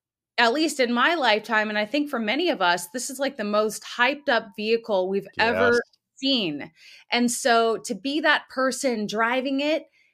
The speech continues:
Speaker 1: and seeing people, like, look at you and take pictures and, like, just, it's a magnet. And, you know, eventually that's gonna phase out, but I don't think it's gonna phase out for a while.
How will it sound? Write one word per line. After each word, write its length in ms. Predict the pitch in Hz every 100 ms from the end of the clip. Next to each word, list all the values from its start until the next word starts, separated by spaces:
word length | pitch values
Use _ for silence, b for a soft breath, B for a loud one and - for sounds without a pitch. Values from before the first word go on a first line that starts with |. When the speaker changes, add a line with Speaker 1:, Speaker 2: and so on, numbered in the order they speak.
| _
Speaker 1:
and 180 | 233 226
seeing 400 | - 277 285 277
people, 520 | 262 269 277 294 302
like, 220 | 285 208 196
look 340 | 202 233 285
at 100 | 330
you 460 | 254 285 311 320 302
and 140 | 208
take 300 | - 277 _ -
pictures 800 | 302 - 320 302 294 294 233
and, 300 | 240 202 190 185 B B -
like, 280 | 233 220 - -
just, 380 | 220 302 - - _ _ _ _
it's 160 | 285 285
a 80 | 247
magnet. 840 | 220 220 233 254 311 233 156 - _
And, 280 | 240 226 220 -
you 120 | 311
know, 300 | 247 247 - _ _ -
eventually 600 | 370 403 415 - 339 339
that's 220 | 294 294
gonna 200 | 294 254
phase 400 | 170 - 233 202
out, 460 | 202 226 160 240 - B B B -
but 320 | 247 226 220 -
I 80 | 330
don't 180 | 494
think 120 | 415 311
it's 100 | 302
gonna 200 | 269 220
phase 300 | 247 254 240
out 200 | 202 -
for 140 | 214
a 80 | 165
while. 600 | 170 330 311 165 - 202